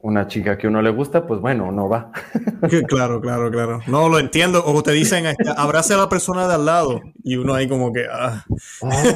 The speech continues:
Speaker 1: no.
Speaker 2: <laughs> Como que, no es que no lo quiera, pero ¿en serio tenemos que abrazarlo?
Speaker 1: Ajá. Y, y luego era muy raro, eh, no me gustaba. Pero
Speaker 2: Sí, ah.
Speaker 1: cuando estaba en la prepa,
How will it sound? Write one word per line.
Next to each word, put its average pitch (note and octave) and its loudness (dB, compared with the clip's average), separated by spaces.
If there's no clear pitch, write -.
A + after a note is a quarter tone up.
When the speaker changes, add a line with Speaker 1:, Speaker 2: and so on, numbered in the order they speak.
Speaker 1:
no. B3 0
Speaker 2:
<laughs> - -8
Como E3 0
que, C3+ -2
no D#3 2
es D#3+ 2
que F#3+ 2
no G3 2
lo F#3 4
quiera, G3 4
pero D3+ 0
¿en C3+ -6
serio D3 0
tenemos D3+ 0
que E3 -4
abrazarlo? D3+ -4
Speaker 1:
Ajá. E3 -2
Y, C3 2
y A2 0
luego A2 4
era D3 2
muy B2+ 0
raro, A#2+ 2
eh, - -8
no A#2+ -2
me C3 0
gustaba. F2 -6
Pero E3 0
Speaker 2:
Sí, B2+ -8
ah. A#2 -8
Speaker 1:
cuando B2+ -2
estaba C3 0
en A#2+ -6
la A2+ -2
prepa, C#3+ 0